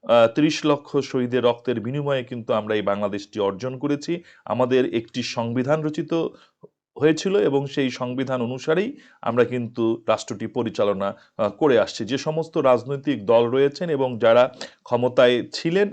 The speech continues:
এবং, আহ, থাকার জন্য, আহ, তারা কাজ করছেন,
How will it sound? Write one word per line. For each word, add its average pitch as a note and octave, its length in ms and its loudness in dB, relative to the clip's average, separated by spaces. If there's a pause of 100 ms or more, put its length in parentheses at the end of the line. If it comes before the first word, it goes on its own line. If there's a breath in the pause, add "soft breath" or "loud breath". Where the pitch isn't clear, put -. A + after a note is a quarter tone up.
এবং, B2 300 0 (260 soft breath)
আহ, A#2+ 180 2
থাকার B2+ 520 0
জন্য, B2 680 -2
আহ, A2 460 -2
তারা A2 180 2
কাজ D3 280 0
করছেন, F#3 400 -4